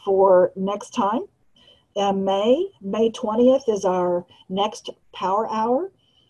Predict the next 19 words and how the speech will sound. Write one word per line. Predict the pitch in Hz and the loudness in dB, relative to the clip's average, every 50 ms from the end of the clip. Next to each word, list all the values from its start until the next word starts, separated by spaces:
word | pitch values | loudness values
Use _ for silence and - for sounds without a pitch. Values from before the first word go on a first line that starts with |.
| _ _ _ - | _ _ _ -8
And | 208 196 196 196 185 - | -6 -4 -4 -4 -6 -6
remember, | 208 202 196 208 220 220 240 226 | -6 -4 -4 -2 0 2 2 2
it's | 214 - | 2 0
always | 190 190 220 226 233 - | 0 2 2 2 0 0
the | - 202 | -6 -10
third | - - 202 208 214 226 214 202 | -6 -6 -4 -4 -2 -4 -4 -2
Wednesday | 196 190 208 214 208 - 220 220 220 214 | -4 -4 -4 -6 -6 -6 -6 -4 -4 -6
of | 202 208 | -4 -4
every | 196 202 202 208 208 202 214 208 202 190 | -4 -4 -4 -4 -6 -6 -6 -6 -10 -10
month. | 185 175 180 226 381 392 _ _ _ _ _ _ _ _ _ _ _ _ | -8 -8 -6 -8 -8 -10 _ _ _ _ _ _ _ _ _ _ _ _
And | - 175 165 170 | -6 -4 -4 0
guess | 202 226 349 - - | 0 0 0 0 -2
what | 277 | 0
we're | 254 285 247 | 0 0 2
gonna | 240 233 233 233 | 2 2 2 0
talk | 220 214 190 185 185 - | 0 -2 -2 -2 -2 -2
about | 190 180 165 170 170 - - | -4 -2 -2 -2 -2 -4 -6
in | - 175 175 175 | -6 -6 -4 -4
May? | 165 147 135 131 120 120 135 - - | -2 -2 -2 -4 -4 -6 -10 -12 -14